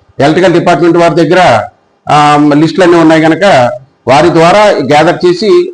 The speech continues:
డిపార్ట్‌మెంట్లో పెట్టడం జరిగింది. ప్రతి ఇంట్రెస్ట్ ఉన్న ప్రతి ఒక్కరూ కూడా డిపార్ట్‌మెంట్ వారిని కాంటాక్ట్ చేస్తే వారు మీకు, ఆ, దాన్ని ఏర్పాటు చేయడం జరుగుతుంది. బీసీ వర్గం, ఓసీ వర్గం ఎవరైతే ఉన్నారో వారిని మేము ఐడెంటిఫై చేయడం జరుగుతుంది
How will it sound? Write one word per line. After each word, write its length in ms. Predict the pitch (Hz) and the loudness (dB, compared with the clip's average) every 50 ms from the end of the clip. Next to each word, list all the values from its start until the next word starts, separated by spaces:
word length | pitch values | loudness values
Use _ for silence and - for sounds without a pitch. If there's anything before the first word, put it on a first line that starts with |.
| - | -6
డిపార్ట్‌మెంట్లో 500 | 123 151 127 131 165 156 156 175 160 170 | -6 -6 -2 -2 -2 -2 -2 -2 -2 0
పెట్టడం 320 | 139 123 - - 135 147 131 | -2 -2 -2 -2 -4 -4 -2
జరిగింది. 540 | 139 127 127 135 135 135 165 208 302 - - _ _ _ _ _ _ _ - | -2 0 0 0 0 0 0 -2 -2 -4 -12 _ _ _ _ _ _ _ -4
ప్రతి 220 | 151 160 - 208 | -4 -2 -2 -2
ఇంట్రెస్ట్ 460 | 208 202 180 175 175 - 196 190 - 185 | -2 0 0 0 0 0 -2 -4 -4 -2
ఉన్న 140 | 196 202 | -2 -2
ప్రతి 240 | - - 185 - 190 | 0 -2 -4 -2 -2
ఒక్కరూ 380 | 185 180 170 - - 190 202 190 | -2 -2 -2 -4 -2 -2 -2 -2
కూడా 480 | 196 185 190 196 202 185 143 127 123 - - - _ _ - - | 0 0 0 0 2 2 0 0 -2 -4 -10 -16 _ _ -8 -4
డిపార్ట్‌మెంట్ 520 | 123 147 - 190 185 185 185 190 180 175 | -4 -2 0 0 -2 0 0 -2 0 0
వారిని 240 | 180 185 180 175 180 | 0 0 0 0 0
కాంటాక్ట్ 400 | - 160 147 147 151 147 143 151 | -2 -2 -2 -2 -2 -4 -2 -4
చేస్తే 540 | 156 147 - 214 220 190 139 127 110 - - - _ _ _ - - | -4 -4 -2 0 0 2 2 0 -2 -4 -10 -18 _ _ _ -6 -2
వారు 180 | 139 160 180 | 0 0 2
మీకు, 680 | 180 180 190 196 190 202 202 180 147 135 127 120 - - - | 2 2 2 2 2 0 0 0 0 0 -2 -4 -8 -8 -4
ఆ, 220 | - 139 147 147 151 151 151 147 147 147 143 139 - 135 | -2 0 2 2 2 2 2 2 2 0 0 -2 -2 -2
దాన్ని 440 | 151 170 185 202 196 165 147 143 139 | 0 0 2 2 2 0 0 -2 -2
ఏర్పాటు 480 | 139 - - - - - 175 160 165 | -2 0 0 0 0 -2 -4 -2 -2
చేయడం 160 | 170 165 170 | -2 -2 0
జరుగుతుంది. 400 | 160 147 135 131 - - 107 95 - - - - | 0 0 -2 -2 -4 -4 -6 -6 -8 -12 -14 -10
బీసీ 360 | 117 127 185 196 165 202 202 | -4 -2 -2 -2 -2 -2 0
వర్గం, 440 | 196 190 185 175 165 196 190 190 - - - - | 0 0 0 0 0 0 -2 -2 -4 -6 -4 -2
ఓసీ 240 | 156 170 165 190 185 | -2 -2 0 0 0
వర్గం 200 | 180 175 160 175 | 0 0 0 0
ఎవరైతే 280 | 170 156 165 160 165 | 0 0 0 0 0
ఉన్నారో 560 | 156 151 160 170 175 196 185 135 117 113 - - _ - - | 0 0 2 2 2 2 2 0 0 -2 -6 -8 _ -4 -2
వారిని 220 | 147 160 170 175 | 0 0 2 2
మేము 180 | 175 170 165 147 | 2 2 2 0
ఐడెంటిఫై 420 | 147 151 165 170 165 170 170 165 | 0 0 0 -2 0 -2 0 0
చేయడం 180 | 170 165 165 160 | 0 0 0 0
జరుగుతుంది 560 | 160 156 160 156 170 165 165 190 214 214 | 0 0 0 -2 -2 0 0 0 -2 -4